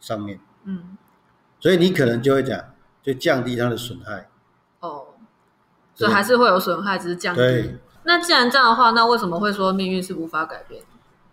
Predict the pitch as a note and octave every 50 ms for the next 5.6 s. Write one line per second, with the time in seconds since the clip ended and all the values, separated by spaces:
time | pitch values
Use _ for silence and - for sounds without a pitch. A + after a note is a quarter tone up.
0 | _ _ _ _ - F3+ F3+ G3 G#3+ G3+ F3+ - - C3+ C#3+ D#3 D#3 D#3 B2 A2
1 | G#2 G2+ B2+ C3 A#2 A2+ - G2+ F#2 - - G#2+ G2+ - - _ _ _ _ A#3
2 | A#3 C#4 C4 A3 G#3 G#3+ A#3+ C4+ C4+ C4+ C#4 C#4 B3+ A3 G#3+ - B3 A3 F#3 F3+
3 | F3 F#3 E3 E3 - - - A3 G3+ E3+ D3+ D3 F3 F#3+ F3+ F3 F#3 F#3 E3 D3+
4 | - - C#3 B2+ B2+ C3 B2 E3 D#3 C3+ A2+ G#2+ G2 G2 G#2 G#2+ G#2 A#2+ A#2+ A2+
5 | G#2 G2+ B2+ C3 A#2 G#2+ A2 A2 G#2+ - -